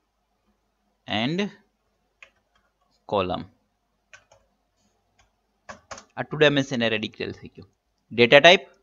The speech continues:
એરે નેમ અને સબસ્ક્રિપ્શન. મીન્સ કે રો and column. હવે આપણે આને શું કહેવાય, વેલ્યુ ઇનપુટ કરાવી હોય,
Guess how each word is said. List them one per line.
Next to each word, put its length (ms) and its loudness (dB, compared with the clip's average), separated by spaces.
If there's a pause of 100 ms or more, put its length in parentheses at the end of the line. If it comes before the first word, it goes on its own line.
(480)
એરે 220 6
નેમ 300 2 (240)
અને 240 -2 (240)
સબસ્ક્રિપ્શન. 520 -14 (720)
મીન્સ 140 -14
કે 180 -10 (140)
રો 180 0
and 140 0
column. 360 -8 (1000)
હવે 260 6
આપણે 280 8
આને 380 0 (1040)
શું 200 -12
કહેવાય, 320 2 (240)
વેલ્યુ 280 4
ઇનપુટ 320 -2
કરાવી 340 6
હોય, 220 -4